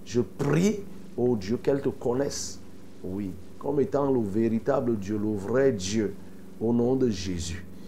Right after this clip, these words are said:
Je n'oublie pas aussi son intégration, car tu es le Dieu de grâce. Quand tu veux bénir, tu bénis. Seigneur, que cette grâce inonde donc dans sa vie pour que réellement elle puisse être reçue, acceptée dans cette intégration.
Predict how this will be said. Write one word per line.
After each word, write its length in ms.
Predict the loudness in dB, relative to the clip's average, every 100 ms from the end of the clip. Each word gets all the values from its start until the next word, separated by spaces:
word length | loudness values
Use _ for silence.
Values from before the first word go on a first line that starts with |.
| -14 -6
Je 140 | 2
n'oublie 260 | 2 4 2
pas 160 | 4
aussi 300 | 6 4 0
son 220 | 0 2 2
intégration, 800 | 2 0 2 2 2 0 -2 -2
car 240 | -2 -2 -2
tu 300 | -2 2 2
es 80 |
le 100 | 2
Dieu 180 | 0 -2
de 80 | -2
grâce. 460 | -2 -2 -2 -6 -10 -14 -14 -14 -10
Quand 160 | -4 -4
tu 120 | -2
veux 120 | -2
bénir, 320 | -2 -4 -4 -6
tu 140 | -8
bénis. 400 | -6 -4 -6 -10 -12 -16 -16 -16 -12
Seigneur, 300 | -4 -2 -2
que 100 | -2
cette 300 | -2 -2 -2
grâce 340 | 0 0 -2
inonde 500 | -4 2 2 2 0
donc 240 | -2 -4 -8 -12 -14 -14 -10
dans 160 | -6 -6
sa 200 | -4 -4
vie 260 | -6 -10 -12 -14 -14 -14 -14 -12
pour 120 | -6
que 80 | -2
réellement 640 | 0 2 2 0 -2 -6 -10 -14 -14 -6
elle 180 | -2 -2
puisse 300 | -4 -8 -8
être 220 | -8 -6 -6 -6
reçue, 380 | -6 -8 -6 -8 -8 -10
acceptée 580 | -10 -8 -8 -8 -8 -10 -12 -14 -14
dans 120 | -12 -6
cette 200 | -4 -4
intégration. 680 | -6 -6 -8 -8 -8 -8